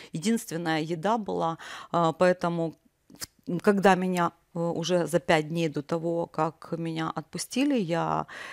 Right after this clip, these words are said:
э, пять дней вообще ничего не ела, потому что, э, организм просто не был адаптирован к этой еде. И я понимала тот момент, что лучше выжить на воде,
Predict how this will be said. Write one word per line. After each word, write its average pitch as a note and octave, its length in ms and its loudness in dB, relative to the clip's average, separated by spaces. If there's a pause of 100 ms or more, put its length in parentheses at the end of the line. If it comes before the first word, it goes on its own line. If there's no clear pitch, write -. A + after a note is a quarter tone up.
(160)
э, D#3+ 80 -4
пять E3 260 6
дней F#3 180 -2
вообще D#3+ 320 -4
ничего - 340 -8
не - 180 -6
ела, E3 500 -4
потому D#3+ 380 -6
что, D3+ 400 -4
э, - 260 -10
организм F#3+ 680 0
просто E3 400 0
не E3 160 -2
был D#3 220 -2
адаптирован D3+ 800 -4 (880)
к - 120 -6
этой E3+ 220 4
еде. F#3 480 0 (500)
И F3+ 400 4
я F3+ 200 4
понимала F3 520 0
тот E3 180 -4
момент, G3+ 340 0
что - 240 -2
лучше E3 360 2
выжить E3 440 -4
на D#3+ 100 -4
воде, E3+ 420 0